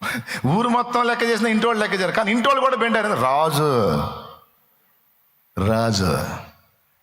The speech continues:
అవునా? అన్నీ వచ్చినాయి. ఒకప్పుడు లేనివన్నీ వచ్చేసినాయి.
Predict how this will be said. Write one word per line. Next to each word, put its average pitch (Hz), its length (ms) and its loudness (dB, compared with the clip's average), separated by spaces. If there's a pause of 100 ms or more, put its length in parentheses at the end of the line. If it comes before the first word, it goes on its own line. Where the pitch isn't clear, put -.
(1500)
అవునా? - 240 -2 (580)
అన్నీ 131 320 0
వచ్చినాయి. 95 340 -6 (880)
ఒకప్పుడు 123 340 -2
లేనివన్నీ 127 760 0
వచ్చేసినాయి. 85 480 -6